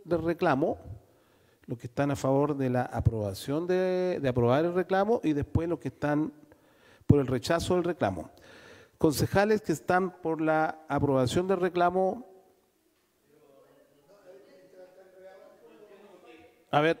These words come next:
yo voy a, no, no, no, a ver, yo, yo voy a explicar, eh, yo voy a explicar. A ver, el punto es una toma de conocimiento y fallo.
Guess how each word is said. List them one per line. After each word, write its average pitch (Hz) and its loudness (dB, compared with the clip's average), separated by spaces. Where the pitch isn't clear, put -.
yo 214 2
voy 220 0
a, 214 -6
no, 147 2
no, 156 2
no, 151 2
a 113 -2
ver, 160 0
yo, 202 0
yo 202 -2
voy 233 2
a - 2
explicar, 233 -2
eh, 214 0
yo 170 2
voy 214 4
a 214 4
explicar. 175 0
A 139 2
ver, 104 -2
el 165 2
punto 226 2
es - -2
una 160 4
toma 220 2
de 233 4
conocimiento 208 0
y 214 2
fallo. 131 0